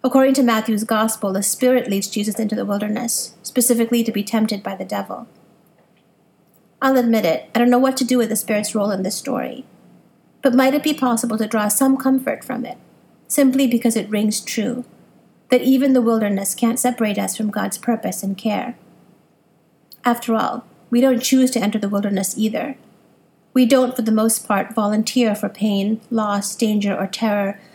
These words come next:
but the wilderness still happens. Whether it comes to us in the guise of a hospital waiting room,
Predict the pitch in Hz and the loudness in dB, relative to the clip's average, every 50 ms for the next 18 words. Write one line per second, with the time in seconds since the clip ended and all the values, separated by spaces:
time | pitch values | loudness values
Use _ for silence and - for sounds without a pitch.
0 | - - _ 254 233 254 240 247 247 240 226 214 214 208 202 - - - 220 208 | -20 -2 _ 2 2 4 4 4 4 2 2 2 2 0 0 -2 -2 0 0 0
1 | 214 - 220 208 208 - - 262 240 240 240 - - - - - _ - - _ | 0 -2 -2 -4 -4 -6 -6 -4 -4 -4 -4 -6 -8 -10 -12 -18 _ -20 -20 _
2 | _ _ _ _ _ _ _ _ - 254 254 269 262 254 262 - 254 247 254 254 | _ _ _ _ _ _ _ _ 2 4 6 4 4 2 2 2 2 4 4 2
3 | - - 277 269 262 254 262 - 240 220 208 208 233 214 220 220 214 214 208 190 | 2 0 2 2 2 2 2 2 2 2 2 2 2 2 2 2 0 0 0 -2
4 | 190 214 226 208 - - - 220 208 208 202 240 247 240 240 240 233 233 233 226 | 0 0 -2 -2 -2 -4 -4 -2 -2 0 2 2 2 2 2 2 2 2 2 2
5 | 220 220 226 226 | 2 2 0 0